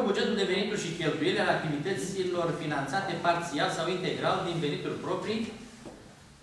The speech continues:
pentru anul două mii treisprezece, conform anexei doi, ce face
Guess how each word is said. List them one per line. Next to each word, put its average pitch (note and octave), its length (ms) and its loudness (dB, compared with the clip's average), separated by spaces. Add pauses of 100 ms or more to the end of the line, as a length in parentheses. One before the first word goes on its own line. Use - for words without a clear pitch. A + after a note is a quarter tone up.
(640)
pentru F3+ 220 0
anul F#3+ 200 4
două E3+ 160 4
mii D3 160 0
treisprezece, G3 500 -2
conform F#3+ 340 -2
anexei E3+ 480 0
doi, G3 200 0
ce F3 160 -2
face D#3 140 -2